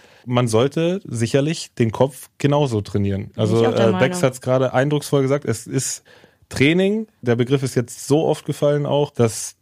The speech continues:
Speaker 1: muss dann aber in erster Linie, nee, das st-, stimmt nicht. Muss ich mich, wollte gerade sagen, das muss in erster Linie von den Vereinen angeboten werden. Da korrigiere ich mich direkt selber. Das muss sowohl von den Vereinen angeboten werden, aber es muss auch von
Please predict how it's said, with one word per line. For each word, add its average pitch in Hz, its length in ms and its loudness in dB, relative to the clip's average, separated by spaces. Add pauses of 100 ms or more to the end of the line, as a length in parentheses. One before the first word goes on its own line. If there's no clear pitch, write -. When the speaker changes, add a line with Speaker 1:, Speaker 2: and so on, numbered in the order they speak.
Speaker 1:
muss 120 480 0
dann 131 180 0
aber 131 220 2
in 120 80 -2
erster 131 300 -4
Linie, 131 380 -2 (600)
nee, 123 180 2
das 127 140 -2
st-, - 120 -10 (320)
stimmt 135 320 -2
nicht. 104 100 0
Muss 113 160 0
ich 113 80 -6
mich, 104 180 -8
wollte 117 200 2
gerade 117 220 0
sagen, 120 220 2
das 107 120 0
muss 117 160 0
in 110 80 -4
erster 117 320 -2
Linie 117 220 0
von 113 180 -2
den 110 160 0
Vereinen 117 400 -2
angeboten 113 560 -2
werden. 110 380 0 (520)
Da 107 240 2
korrigiere 117 420 2
ich 117 80 -2
mich 117 180 -4
direkt 120 380 -2
selber. 143 440 0 (140)
Das - 220 -2
muss - 380 -2
sowohl 117 340 2
von 127 180 -2
den 120 120 0
Vereinen 113 360 -4
angeboten 123 540 -2
werden, 123 220 0
aber 120 260 0
es 110 100 -2
muss 120 220 -2
auch 113 160 0
von 110 400 -2